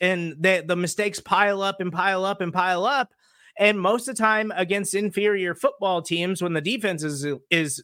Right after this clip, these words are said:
playing at this elite, insane level, you can still win a lot of football games that way. But when you play good teams and you make mistakes like that and you let them pile up and pile up and pile up,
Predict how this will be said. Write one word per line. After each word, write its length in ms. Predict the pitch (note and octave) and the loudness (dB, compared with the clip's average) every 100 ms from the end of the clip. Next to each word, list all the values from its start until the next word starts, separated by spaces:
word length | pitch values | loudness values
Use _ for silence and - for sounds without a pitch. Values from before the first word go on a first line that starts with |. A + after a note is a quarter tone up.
| _ | _
playing 400 | - F3 E3+ E3 D#3+ | 0 2 2 0 -2
at 160 | E3+ E3 | -4 -2
this 280 | E3+ - - | -4 -6 -6
elite, 520 | E3+ D#3+ D#3+ F#3 E3+ - | -2 -2 -4 -6 -6 -6
insane 580 | F3 E3 F3+ F3 F3 D#3 | -4 -2 0 0 0 0
level, 640 | F3+ C#4+ D#3 C#3+ C#3 E3+ _ _ _ _ _ | 0 0 -2 -2 -2 -4 _ _ _ _ _
you 140 | G#3 | 0
can 160 | A3+ B3+ | 2 0
still 280 | - B3+ A3+ | 4 4 4
win 220 | A3 A#3 | 4 4
a 80 | A3+ | 4
lot 220 | A3 G#3+ | 4 2
of 80 | G#3 | 0
football 420 | A#3+ A3+ G#3+ F3+ | -4 0 2 2
games 460 | C#3 C3+ A#2+ A#2+ - | 0 -2 -2 -4 -2
that 180 | C3 | -2
way. 200 | B2 C3 | 0 0
But 180 | B2+ E3 | 2 0
when 100 | F#3+ | 2
you 140 | G3+ G3 | 0 0
play 180 | A3 | 0
good 320 | G#3+ D#3 G#3 F#3 | 0 2 0 0
teams 320 | G3 F3+ E3 | -2 -2 -2
and 140 | E3 | -2
you 80 | F3 | 0
make 200 | E3+ F#3+ | 0 -2
mistakes 400 | F3+ - F3+ - | -4 -2 -2 -2
like 160 | E3 C#3+ | -2 0
that 180 | D#3 D3 | -2 -2
and 100 | C#3+ | -4
you 60 | |
let 160 | E3 F3+ | -4 -2
them 100 | F3 | -4
pile 340 | E3+ E3 E3+ | 0 2 2
up 140 | D#3+ D#3 | 0 -2
and 140 | D3 | -2
pile 280 | D3 D3 C#3+ | 0 0 0
up 140 | C#3 | -2
and 100 | C#3 | -4
pile 300 | C#3+ C#3+ C#3+ | -2 -2 2
up, 220 | B3 A#3+ | 2 0